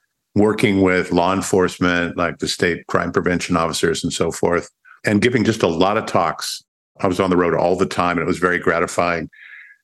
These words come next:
I did that for four years. My boss ran for governor and lost, and I was, found myself out of a job.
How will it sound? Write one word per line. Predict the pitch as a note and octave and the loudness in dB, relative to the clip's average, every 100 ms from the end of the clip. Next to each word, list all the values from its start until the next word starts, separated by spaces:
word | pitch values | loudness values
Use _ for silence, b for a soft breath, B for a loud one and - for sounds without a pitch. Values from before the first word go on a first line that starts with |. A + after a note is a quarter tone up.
| _ - | _ -2
I | A2+ | 0
did | C3+ | 2
that | C3+ C3 | 0 0
for | |
four | G#2+ A#2 | 2 2
years. | A2 G#2+ G#2+ - | 4 2 2 2
My | F#2+ | 0
boss | G2+ G#2+ - | 2 0 2
ran | G#2 G2 | 0 0
for | F#2 | 0
governor | F#2+ F#2 F#2 E2 | 0 0 0 0
and | E2 | 0
lost, | A2+ F#2+ F2+ - | 0 0 -2 -2
and | F2+ | 0
I | |
was, | F#2 - - - | 0 -2 -10 -2
found | F#2+ | 0
myself | F2 - E2+ | 0 -2 0
out | F2 | 0
of | E2 | 0
a | |
job. | - G2+ F#2 F#2+ | 0 0 0 -2